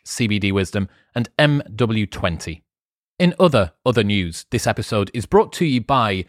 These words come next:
Surfshark V P N. Downloading a V P N and using it sounds like something really complex, but with Surfshark, it's one download, sign in, press a button,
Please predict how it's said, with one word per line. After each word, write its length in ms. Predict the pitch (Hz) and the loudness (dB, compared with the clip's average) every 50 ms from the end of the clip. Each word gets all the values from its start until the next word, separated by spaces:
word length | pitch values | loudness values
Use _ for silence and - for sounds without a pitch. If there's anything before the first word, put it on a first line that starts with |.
| _ _ - | _ _ -18
Surfshark 840 | - - - - 139 139 131 - - - 123 120 110 98 - - - - | -14 -6 -2 0 2 2 2 0 0 0 2 2 0 0 -4 -10 -18 -8
V 200 | 107 104 113 104 | -4 -2 -2 -2
P 220 | - - 107 101 | -2 -2 0 0
N. 220 | 92 90 87 85 82 _ _ _ _ - | 0 0 -2 -4 -6 _ _ _ _ 2
Downloading 400 | - 175 185 180 180 175 175 165 | 2 4 4 4 2 2 2 2
a 40 | 151 | 2
V 140 | 135 139 127 | 2 2 2
P 160 | - 123 113 | 2 0 0
N 180 | 110 107 101 - - | 0 0 -2 -4 -6
and 100 | 113 113 | -4 -2
using 280 | 117 113 101 98 113 | 0 0 0 0 -2
it 180 | 107 104 - - | -2 -2 -4 -6
sounds 400 | - - 143 143 139 139 127 117 | -4 0 2 2 2 2 2 0
like 160 | 123 110 101 | -2 -2 -2
something 320 | - - 117 104 110 107 | -4 -6 -4 -4 -4 -2
really 240 | 107 113 110 104 104 | -2 0 -2 -2 -2
complex, 500 | - - 113 107 95 - 104 95 - - - - _ _ _ - | -2 -2 -2 -2 -2 -2 -4 -4 -4 -8 -16 -20 _ _ _ 0
but 220 | 131 127 - _ - | 0 0 0 _ 0
with 140 | 139 151 147 | 0 2 2
Surfshark, 540 | - - 143 131 120 - 131 117 110 - - - | 0 0 0 0 0 0 0 0 0 -2 -4 -4
it's 300 | - 120 107 - - - _ _ _ _ | -4 -4 -4 -4 -6 -14 _ _ _ _
one 320 | - 107 131 165 185 180 156 | -2 2 2 4 4 4 4
download, 580 | 151 135 127 123 120 117 113 113 113 110 - - _ _ _ _ | 4 4 4 4 2 2 4 4 2 0 -2 -6 _ _ _ _
sign 420 | - - - - 147 147 151 147 | -10 -4 0 4 4 4 4 4
in, 280 | 135 123 120 113 110 98 - _ _ _ - | 2 2 2 2 0 -2 -4 _ _ _ -2
press 260 | - 156 156 - - | 0 0 0 2 0
a 40 | 139 | -2
button, 360 | 113 123 110 - - 113 107 | 0 0 0 0 0 -4 -4